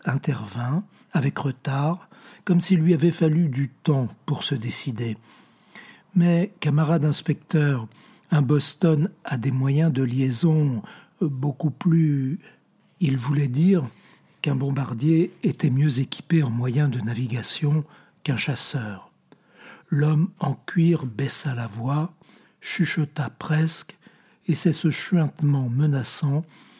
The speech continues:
qui coupa la parole au pilote mieux que n'aurait fait un cri. «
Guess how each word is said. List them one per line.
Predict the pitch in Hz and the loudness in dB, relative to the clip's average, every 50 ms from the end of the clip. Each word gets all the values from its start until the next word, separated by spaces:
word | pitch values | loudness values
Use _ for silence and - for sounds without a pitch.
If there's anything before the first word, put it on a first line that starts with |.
| - _ _ _ | -20 _ _ _
qui | - 175 | -2 -2
coupa | - - - 143 - 185 180 | 0 0 -4 -2 2 2 2
la | 160 143 | 2 0
parole | - - 143 131 - 147 147 151 147 | 0 -2 -4 -2 0 0 0 0 0
au | 131 | -2
pilote | - - 135 135 127 135 135 - - - _ _ _ _ | -4 -6 -4 -4 -2 -4 -4 -6 -10 -18 _ _ _ _
mieux | 147 143 147 160 | -2 0 2 2
que | 160 - 151 | 2 0 -2
n'aurait | 127 131 131 117 123 | -2 -2 -2 -4 -6
fait | 120 - 139 - - 131 | -6 -6 -8 -6 -6 -6
un | 117 104 | -6 -6
cri. « | - - - - 95 92 - | -8 -10 -12 -12 -12 -12 -14